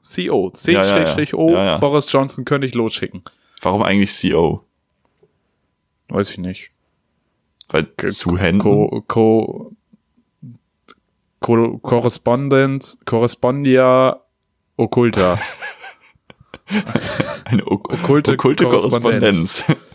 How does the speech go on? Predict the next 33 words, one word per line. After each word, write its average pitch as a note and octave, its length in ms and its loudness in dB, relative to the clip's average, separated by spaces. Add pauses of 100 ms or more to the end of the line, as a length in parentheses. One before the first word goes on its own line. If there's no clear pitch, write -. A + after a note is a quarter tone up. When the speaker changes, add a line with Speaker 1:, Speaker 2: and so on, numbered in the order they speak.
Speaker 2:
<laughs> F#3 240 -8
Wenn F2 100 -2
man F2+ 160 0
Paletten F2+ 340 0
verschickt, F2 580 0
Speaker 1:
<laughs> B2 40 -4
Speaker 2:
man E2+ 140 -2
kennt's. F2+ 400 -2 (500)
Richtig - 340 -6
okkulte, E2+ 480 -2 (420)
äh, - 60 -4 (160)
Hü-, G2 180 0 (100)
äh, E2+ 340 2
Ü. E2+ 200 0 (480)
Ich - 120 -12
kann, G#2 240 -2
ich - 120 -6
kann A2 140 -2
schon G#2+ 100 0
nicht A2 100 2
mehr F#2+ 140 2
reden. G2 340 0 (580)
Marvin, F#2 360 0 (260)
wir - 100 -2
haben G#2+ 100 0
uns G#2+ 220 -4
echt - 300 -6 (240)
<laughs> - 240 -16
gar A2 160 0
nicht A#2+ 140 -6
verfranst E2 480 -2
heute D#2+ 160 0
Morgen. D2+ 340 -2